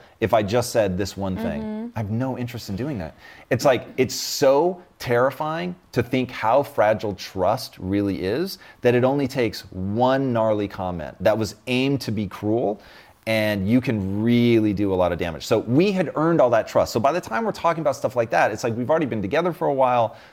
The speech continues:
Speaker 1: There's a lot of trust built up. It's, it's so important to,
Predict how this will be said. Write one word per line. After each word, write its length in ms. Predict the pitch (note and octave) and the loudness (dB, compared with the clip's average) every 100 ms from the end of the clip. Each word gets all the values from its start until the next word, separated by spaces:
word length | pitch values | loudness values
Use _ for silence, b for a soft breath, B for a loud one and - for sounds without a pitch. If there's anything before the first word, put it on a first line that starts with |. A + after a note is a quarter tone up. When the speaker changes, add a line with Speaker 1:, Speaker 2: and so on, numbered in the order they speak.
| - | -4
Speaker 1:
There's 160 | G#2 | -2
a 40 | A#2 | 2
lot 220 | B2+ D3+ | 2 2
of 80 | C3+ | 0
trust 340 | - A#2+ - | 2 0 2
built 220 | A2 G2 | -2 0
up. 340 | G2+ F#2+ F2 - | 2 2 0 -8
It's, 420 | G2 F#2+ F2+ - - b b b _ _ _ _ _ _ | -4 -4 -4 -12 -16 b b b _ _ _ _ _ _
it's 240 | F#2+ G#2 - | -8 -8 -8
so 460 | - - A#2 B2 | -8 -6 -2 -2
important 520 | A2 - A2+ F#2+ F2+ - | -2 -2 -2 -2 -4 -6
to, 480 | G2+ F#2 F2+ F2 | -2 0 0 -4